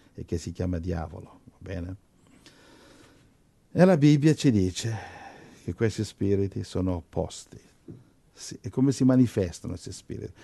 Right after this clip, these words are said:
Come prendono potere questi spiriti nel bene, eh, o nel male? Si manifestano tranne l'adorazione. Tutto dipende da cosa adoriamo. Traduciamo in politichese,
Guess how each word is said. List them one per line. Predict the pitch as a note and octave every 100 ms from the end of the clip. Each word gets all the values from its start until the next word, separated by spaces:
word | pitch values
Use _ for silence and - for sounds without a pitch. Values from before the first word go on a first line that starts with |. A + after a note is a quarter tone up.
| -
Come | - B2+ C#3+
prendono | D#3+ E3+ F3 E3+
potere | D#3 E3+ F3 D#3+ C3+
questi | A#2+ B2+ B2
spiriti | A2+ - C3 B2+ A#2+ B2
nel | A2+
bene, | A2 B2 B2 A2+ -
eh, | -
o | F2+ A2
nel | A2 G2+
male? | G2+ A#2 C#3+ F3+ F#3 _ _ _
Si | _ - F2+
manifestano | F2+ F#2 - C3+ F#3 F3 - G3+ F3
tranne | A#2 B2 C3 C3
l'adorazione. | A#2 G#2+ G2+ F#2 - F2 - - - - _ _ _ - _
Tutto | - D#3+ - B2+
dipende | A#2+ B2 - G#3+ G#3+ E3
da | B2
cosa | - D3 D3
adoriamo. | C3+ C#3 B2+ A2+ G2 A2+ - - _
Traduciamo | - C#3 D#3 D3 F#3 F3
in | C#3+
politichese, | C#3 C3 B2+ A#2+ G#2 - F2 E2+ - -